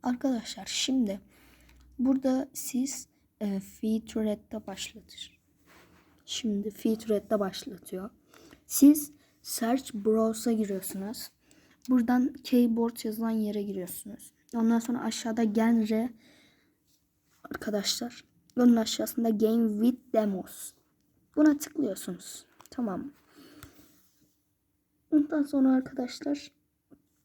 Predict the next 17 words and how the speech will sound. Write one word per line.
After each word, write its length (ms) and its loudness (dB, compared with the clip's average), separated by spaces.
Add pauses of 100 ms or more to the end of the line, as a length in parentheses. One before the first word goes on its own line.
(360)
hemen 360 -2 (400)
böyle 420 2
bir 160 0 (380)
bakınıyorsunuz. 960 0 (480)
Bunların 320 8
hepsi 400 -2
ücretsiz 480 0
bu 80 2
arada. 360 -10 (240)
Bakın. 180 -12 (1000)
Göstereyim. 600 -2 (460)
Para 220 0
olduğuna 480 0
bakmayın. 380 -2 (100)
Bakın 220 -4
arkadaşlar, 720 -6
demo. 380 2